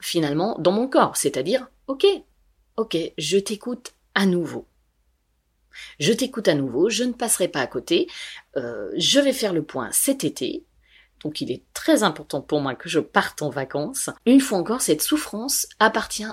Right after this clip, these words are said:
à mon présent. Et je suis pas étonnée mais heureuse de cela.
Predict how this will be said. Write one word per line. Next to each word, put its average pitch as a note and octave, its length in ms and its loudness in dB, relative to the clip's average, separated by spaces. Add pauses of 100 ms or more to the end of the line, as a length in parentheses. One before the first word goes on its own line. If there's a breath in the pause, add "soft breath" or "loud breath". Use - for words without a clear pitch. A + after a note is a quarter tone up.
(200)
à G3 100 6
mon G3 160 4
présent. D3+ 420 -6 (180)
Et G3 500 2 (180)
je F3+ 160 2
suis C#4 560 0 (160)
pas C#4 100 10
étonnée C#4 360 6
mais B3 260 6
heureuse G3+ 380 6
de D3+ 100 2
cela. - 300 -4